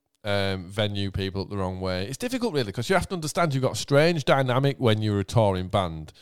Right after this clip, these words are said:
I mean, fair enough, it depends. It can depend on the type of venue, but a lot of the times you'll be going into a venue, you know, say, say, even if it's between, between five hundred people and two thousand, it doesn't really matter the size. They're all the same. They will be run, they, they will have an in-house crew.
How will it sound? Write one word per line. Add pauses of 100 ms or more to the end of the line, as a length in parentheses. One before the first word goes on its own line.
(260)
I
mean,
fair
enough,
it
depends.
It
can
depend
on
the
type
of
venue,
but
a
lot
of
the
times
you'll
be
going
into
a
venue,
you
know,
say,
say, (720)
even
if
it's
between,
between
five
hundred
people
and
two
thousand,
it
doesn't
really
matter
the
size.
They're
all
the
same. (220)
They
will
be
run,
they,
they
will
have
an
in-house
crew.